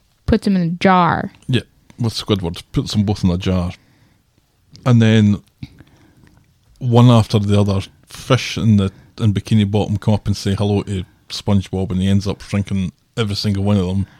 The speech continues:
Speaker 1: I don't know what everyone in Bikini Bottom is doing right next to SpongeBob and
Speaker 2: No.
Speaker 1: Patrick's house.
Speaker 2: Right.
Speaker 1: Like, why is Sandy and Larry and all these people
Speaker 2: Mm-hmm.
Speaker 1: saying hi to SpongeBob?
Speaker 2: I mean, it's nice to see them all again, don't get me wrong.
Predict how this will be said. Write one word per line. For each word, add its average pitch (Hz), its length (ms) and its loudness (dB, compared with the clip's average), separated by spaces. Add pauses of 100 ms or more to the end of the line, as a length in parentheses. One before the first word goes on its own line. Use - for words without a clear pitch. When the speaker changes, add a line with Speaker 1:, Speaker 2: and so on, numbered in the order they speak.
(140)
Speaker 1:
I 226 60 4
don't 254 160 4
know 247 140 4
what 220 320 4 (180)
everyone 202 480 4
in 180 220 2 (260)
Bikini 190 440 2
Bottom 180 340 2
is 180 100 -2
doing 170 260 -2
right 170 220 0
next 175 320 -4
to 175 100 -4
SpongeBob 175 1400 -4
and 113 140 2
Speaker 2:
No. 107 80 4
Speaker 1:
Patrick's - 380 -4
house. - 540 -6
Speaker 2:
Right. 95 160 -6 (480)
Speaker 1:
Like, 170 280 -4
why 190 220 2
is 208 160 0
Sandy 214 580 2 (100)
and 175 200 -2
Larry 190 580 2
and 180 80 -2
all 185 140 0
these 185 240 2
people 196 520 2 (100)
Speaker 2:
Mm-hmm. 98 420 4
Speaker 1:
saying 175 360 -2
hi 185 180 -2
to 185 80 -2
SpongeBob? 214 640 2
Speaker 2:
I 127 60 4
mean, 131 140 8
it's - 160 0
nice 160 180 0
to - 80 -6
see 139 140 -2
them 127 120 2
all 92 160 0
again, 95 240 -6
don't 123 160 -2
get - 140 -6
me 95 100 -6
wrong. 98 420 -2